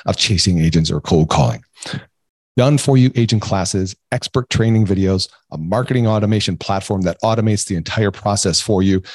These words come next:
Everything you need to build your personal brand in your local market, attract and convert agents into referral partners. Plus, done for you proven marketing materials and plug and play content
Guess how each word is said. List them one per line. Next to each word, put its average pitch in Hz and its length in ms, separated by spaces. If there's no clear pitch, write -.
Everything 139 400
you 131 140
need 110 360
to 107 100
build 120 320
your 123 120
personal 113 360
brand 98 300
in 101 80
your 101 100
local 101 260
market, 80 380
attract - 520
and 113 100
convert 110 460
agents 87 480
into 117 360
referral 101 520
partners. 80 460
Plus, 156 520
done 135 200
for 143 220
you 127 100
proven 127 380
marketing 165 440
materials 156 580
and 92 120
plug 135 240
and 131 120
play 123 160
content 101 540